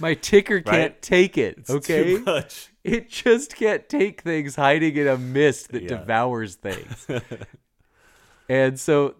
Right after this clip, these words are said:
Speaker 1: yeah, this stuff scared me, but once we got that violent devouring of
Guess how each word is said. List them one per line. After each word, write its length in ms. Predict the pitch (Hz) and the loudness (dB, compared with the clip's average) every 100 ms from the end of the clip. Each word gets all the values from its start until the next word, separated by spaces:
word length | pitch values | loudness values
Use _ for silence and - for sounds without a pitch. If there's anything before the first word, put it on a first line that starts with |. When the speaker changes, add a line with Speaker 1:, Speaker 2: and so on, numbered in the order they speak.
| - | -16
Speaker 1:
yeah, 240 | 180 202 | -6 -2
this 180 | 160 170 | -2 -4
stuff 260 | - 214 156 | -4 -4 -4
scared 360 | - 175 196 | -10 -6 -6
me, 80 | 175 | -4
but 380 | 135 143 139 - _ _ _ _ - | -2 -2 -2 -4 _ _ _ _ -14
once 380 | 104 147 214 247 | -4 -2 -2 -4
we 160 | 233 | -6
got 360 | 139 127 175 156 | -4 -2 -2 -2
that 260 | 131 - 98 | -2 -2 -6
violent 800 | 92 85 110 107 139 139 98 - _ _ 92 | -18 -6 2 2 2 -2 -6 -10 _ _ -12
devouring 920 | 117 95 78 85 95 98 78 76 - _ _ _ _ | -8 -8 -8 -8 -6 -6 -10 -20 -20 _ _ _ _
of 420 | 110 107 98 90 | -6 -6 -6 -12